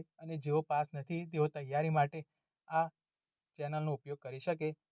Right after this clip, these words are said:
તો અત્યારે ને અત્યારે તમે આ ચેનલને સબસ્ક્રાઇબ કરી શકો છો અને વધુમાં વધુ જો વીડિયો તમને યોગ્ય લાગે તો તમે લાઈક કરો,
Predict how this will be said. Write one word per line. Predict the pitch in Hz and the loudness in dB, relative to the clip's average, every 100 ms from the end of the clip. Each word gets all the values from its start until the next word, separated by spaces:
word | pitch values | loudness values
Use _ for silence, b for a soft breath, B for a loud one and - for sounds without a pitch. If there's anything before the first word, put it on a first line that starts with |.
| _ - | _ -8
તો | |
અત્યારે | 147 - 156 165 | -6 2 2 4
ને | 160 | 2
અત્યારે | 135 156 151 170 156 _ _ - | 0 2 4 4 0 _ _ -8
તમે | 156 165 | -2 2
આ | 147 | 2
ચેનલને | 147 143 147 151 | 2 0 2 0
સબસ્ક્રાઇબ | - - - 147 143 | 0 -6 -4 -4 -2
કરી | 127 135 156 _ | -2 -4 -6 _
શકો | - 170 180 | -8 -2 -2
છો | 151 143 - | -2 -6 -10
અને | - 160 | -6 -2
વધુમાં | 135 123 156 165 151 | 0 2 4 6 6
વધુ | 143 151 | 4 2
જો | 156 | 4
વીડિયો | 151 143 143 | 4 4 4
તમને | 147 143 143 151 _ _ - | 4 0 -2 -6 _ _ -2
યોગ્ય | 143 143 151 | 0 6 10
લાગે | 143 143 165 - _ | 10 10 6 4 _
તો | _ | _
તમે | 147 147 151 | -6 -2 0
લાઈક | 127 127 156 | 4 6 4
કરો, | 165 165 | 0 -2